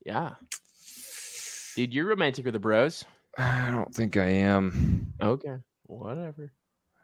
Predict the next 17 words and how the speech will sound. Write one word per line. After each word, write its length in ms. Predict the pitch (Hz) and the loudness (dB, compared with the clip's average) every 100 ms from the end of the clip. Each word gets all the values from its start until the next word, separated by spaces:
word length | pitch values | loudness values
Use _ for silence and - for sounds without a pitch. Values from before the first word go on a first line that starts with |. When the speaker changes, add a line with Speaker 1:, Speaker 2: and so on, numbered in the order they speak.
| _ _ _ _ _ _ _ - | _ _ _ _ _ _ _ -6
Speaker 1:
This 140 | 120 | 2
Speaker 2:
I 40 | |
Speaker 1:
is 60 | 127 | 6
Speaker 2:
like, 140 | 127 | 8
Speaker 1:
you 60 | 107 | 8
Speaker 2:
I 60 | - | 6
like 160 | 135 131 | 8 8
Speaker 1:
too. 60 | |
Speaker 2:
hanging 160 | 101 117 | 8 4
with 80 | 101 | 2
the 60 | 87 | 4
globe. 220 | 90 92 | 8 10
Speaker 1:
This 180 | 165 - | 10 8
is 100 | 156 | 10
you 100 | 151 | 10
too. 320 | 143 160 135 - _ _ _ _ _ _ _ _ - - - _ | 10 10 8 6 _ _ _ _ _ _ _ _ -20 -20 -20 _
Speaker 2:
Closeted. 800 | - 123 131 139 120 98 82 - | 4 10 10 12 12 10 8 2